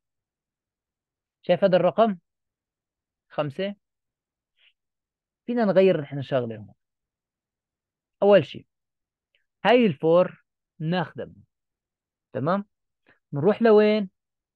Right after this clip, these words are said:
نروح لعند الفانكشنات، بنكتب هون public static،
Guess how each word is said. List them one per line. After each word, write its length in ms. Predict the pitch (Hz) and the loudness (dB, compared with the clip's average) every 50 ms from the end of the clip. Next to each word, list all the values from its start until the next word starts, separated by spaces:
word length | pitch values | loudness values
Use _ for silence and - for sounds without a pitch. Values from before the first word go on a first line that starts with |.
| _ _ _ _ _ _ _ _ _ _ _ _ _ _ _ _ - | _ _ _ _ _ _ _ _ _ _ _ _ _ _ _ _ -12
نروح 380 | 143 151 180 196 208 - - | -8 -4 -2 -2 -2 -2 -2
لعند 500 | 160 160 143 156 185 202 208 214 196 - _ _ | -6 -6 -4 -4 -4 -4 -4 -6 -8 -10 _ _
الفانكشنات، 920 | 185 185 196 202 190 - 190 170 139 - - 160 147 147 151 165 170 - 156 | -6 -6 -6 -6 -6 -6 -8 -8 -8 -10 -10 -10 -8 -8 -8 -8 -8 -8 -8
بنكتب 400 | 160 190 190 - - 208 156 165 | -8 -8 -8 -4 -4 -2 0 2
هون 200 | 180 190 185 - - | 2 2 2 0 -2
public 440 | 190 175 - - 143 139 151 180 - _ _ _ _ _ _ _ _ _ _ _ _ _ _ _ _ _ _ _ _ _ _ _ _ _ _ | -4 -4 -4 -8 -6 -4 -4 -4 -6 _ _ _ _ _ _ _ _ _ _ _ _ _ _ _ _ _ _ _ _ _ _ _ _ _ _
static، 500 | _ - 190 175 139 - 151 165 190 185 | _ 0 0 0 -2 -4 -6 -6 -6 -8